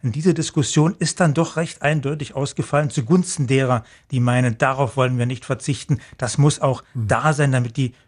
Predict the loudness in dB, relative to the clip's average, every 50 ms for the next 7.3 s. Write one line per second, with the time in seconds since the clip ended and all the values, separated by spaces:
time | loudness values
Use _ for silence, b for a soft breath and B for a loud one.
0 | b b 0 2 4 4 2 2 0 -2 -2 0 -2 -4 -4 0 0 0 0 0
1 | -2 0 2 2 2 2 0 0 0 0 0 0 -2 -2 -4 -4 -4 -2 -2 -2
2 | -2 -2 -6 -8 -8 -8 -6 -4 -4 -4 -2 -2 -2 -2 -2 -2 0 0 -2 0
3 | -2 -6 -8 -6 -4 -2 0 2 2 2 2 0 B B B B B -2 -2 0
4 | 0 -2 -4 -4 -6 -6 -6 -6 -4 -2 0 -2 0 0 0 -2 0 0 0 0
5 | 0 2 2 0 0 0 0 -2 -2 -4 -6 -4 -2 -2 -2 -2 -2 B B B
6 | B B -8 -8 -4 -2 -2 0 0 -2 0 0 0 0 0 -2 -2 0 2 4
7 | 4 4 4 4 2 0